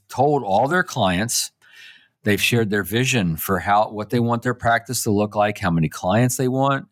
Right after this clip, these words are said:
the level of service they want to provide, the number of clients they feel they can provide that service to and still be engaged but not be burnt out.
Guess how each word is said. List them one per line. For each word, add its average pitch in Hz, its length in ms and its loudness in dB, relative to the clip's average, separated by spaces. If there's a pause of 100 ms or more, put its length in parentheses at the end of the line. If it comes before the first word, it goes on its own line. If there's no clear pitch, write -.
(480)
the 90 120 -4
level 90 300 2
of 82 120 -2
service 123 440 0
they 117 100 0
want 107 200 2
to 98 80 -6
provide, 104 640 2 (560)
the 95 320 2
number 101 360 0
of 90 140 -2
clients 117 560 0
they 117 140 -2
feel 107 280 -2
they 95 160 0
can 82 240 -2
provide 92 520 -2
that 95 180 -4
service 98 520 0
to 147 440 0 (460)
and 95 180 2
still 104 320 0
be 95 240 0
engaged 113 800 0
but 92 160 -2
not 90 260 2
be 85 120 0
burnt 82 360 -2
out. 95 480 0